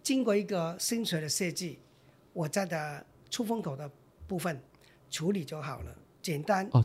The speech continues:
Speaker 1: 啊，
Speaker 2: 在出风口这边
Speaker 1: 对。
Speaker 2: 做一些处理就可以。
Speaker 1: 我们做了所谓消音箱，啊，把这种噪音消掉，啊。
Speaker 2: 消音箱。
Speaker 1: 我们，对，
Speaker 2: 嗯。
Speaker 1: 但我们感觉这个空间非常凉快，但是呢，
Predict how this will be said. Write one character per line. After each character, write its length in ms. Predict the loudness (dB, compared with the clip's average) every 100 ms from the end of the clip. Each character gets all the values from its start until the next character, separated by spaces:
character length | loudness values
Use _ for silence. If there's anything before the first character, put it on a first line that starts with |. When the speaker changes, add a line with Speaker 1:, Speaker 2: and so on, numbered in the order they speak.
| 6 -4
Speaker 1:
啊， 100 | 4
Speaker 2:
在 100 | 4
出 260 | 6 6
风 180 | 10 8
口 220 | 8 4
这 180 | 6 6
边 280 | 8 8 8
Speaker 1:
对。 80 | 10
Speaker 2:
做 140 | 10
一 60 | 10
些 220 | 6 2
处 200 | 2 2
理 60 | 4
就 160 | 2
可 180 | 0 -4
以。 100 | 0
Speaker 1:
我 80 | 2
们 120 | 2
做 160 | 2 2
了 60 |
所 160 | 2 0
谓 60 | -2
消 240 | -2 -2
音 200 | -2 -2
箱， 380 | -2 -2 -2 -6 -14 -6
啊， 160 | -6
把 160 | -6 -8
这 120 | -4
种 100 | -4
噪 220 | -2 -2
音 140 | -2 -2
消 240 | -2 -4
掉， 260 | -4 -4 -4 -14 -20 -14
啊。 340 | -8 -6 -8 -12 -10
Speaker 2:
消 340 | 6 8 8
音 200 | 6 4
箱。 180 | 2 4
Speaker 1:
我 60 | 6
们， 40 |
对， 60 | 4
Speaker 2:
嗯。 20 |
Speaker 1:
但 120 | 2 2
我 100 | 0
们 140 | 0
感 160 | -2 -4
觉 100 | -4
这 120 | -6
个 60 |
空 160 | -4 -4
间 160 | -2 -2
非 140 | -2
常 140 | -2
凉 180 | -2 -4
快， 180 | -4 -6
但 200 | -4 -6
是 160 | -4 -6
呢， 160 | -10